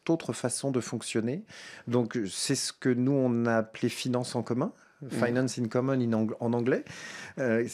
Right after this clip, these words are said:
Speaker 1: qui est le rassemblement finalement de toutes les banques publiques de développement, pas seulement l'A F D, pas seulement les banques internationales, mais aussi et surtout les banques publiques de développement nationales, c'est-à-dire
Speaker 2: Mhm.
Speaker 1: celles qui transforment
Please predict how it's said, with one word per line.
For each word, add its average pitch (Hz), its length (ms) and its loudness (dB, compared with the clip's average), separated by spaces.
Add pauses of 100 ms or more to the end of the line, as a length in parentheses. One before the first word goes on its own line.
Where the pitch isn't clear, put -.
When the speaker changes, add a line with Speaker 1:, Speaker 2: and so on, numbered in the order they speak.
(120)
Speaker 1:
qui 135 220 2
est - 20 6
le 156 100 6
rassemblement 123 600 2
finalement 113 480 0
de 113 100 -2
toutes - 300 -8
les 131 80 2
banques 117 240 -2
publiques 110 320 -4
de 98 100 0
développement, 101 540 0
pas 127 140 -2
seulement 110 340 2
l'A 90 160 4
F 87 80 -6
D, 123 140 0
pas 147 160 0
seulement 127 500 -2
les 113 80 2
banques 110 300 0
internationales, 107 800 -2 (360)
mais 135 200 6
aussi 143 520 0
et 151 100 6
surtout 165 640 -4 (400)
les 113 140 4
banques 139 220 0
publiques 120 280 -4
de 107 120 4
développement 110 600 2 (160)
nationales, 120 920 0
c'est-à-dire 98 400 -4
Speaker 2:
Mhm. - 60 -10
Speaker 1:
celles 151 300 0
qui 131 360 -10 (280)
transforment 139 720 -2